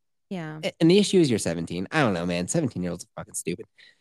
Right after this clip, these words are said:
Speaker 2: No offense to seventeen-year-olds. I was one once as well, and also very fucking stupid. Lasted
Speaker 1: Same.
Speaker 2: well into my twenties, so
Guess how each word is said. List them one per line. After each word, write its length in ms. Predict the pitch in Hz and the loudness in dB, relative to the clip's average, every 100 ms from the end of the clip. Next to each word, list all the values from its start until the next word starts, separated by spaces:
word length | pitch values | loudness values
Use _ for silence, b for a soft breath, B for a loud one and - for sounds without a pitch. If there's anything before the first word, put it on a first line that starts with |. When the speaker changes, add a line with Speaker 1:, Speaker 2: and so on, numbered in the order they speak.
| b _ _ | b _ _
Speaker 2:
No 160 | 185 190 | 6 6
offense 280 | 143 127 - | 4 2 0
to 60 | 107 | -4
seventeen-year-olds. 540 | 104 90 98 90 92 - | -4 -4 -6 -6 -6 2
I 140 | 240 | 4
was 160 | 247 202 | 4 4
one 260 | 208 208 | 2 2
once 400 | 180 190 196 - | 2 0 0 -4
as 260 | - 175 165 | -8 -6 -4
well, 280 | 196 143 90 | -4 -6 -8
and 200 | 101 113 | -16 -12
also 460 | 127 160 110 80 _ | -12 -10 -10 -12 _
very 240 | 113 139 | -8 -8
fucking 260 | 147 156 156 | -8 -14 -12
stupid. 340 | - 156 - - _ | -10 -10 -10 -18 _
Lasted 380 | 120 139 160 - | -4 -2 -2 2
Speaker 1:
Same. 200 | 202 196 | 2 4
Speaker 2:
well 240 | 151 165 | 4 4
into 240 | 175 160 165 | 2 0 -2
my 100 | 156 | -2
twenties, 400 | 156 151 90 - _ | -2 -6 -8 -14 _
so 380 | - 104 101 | -8 -6 -6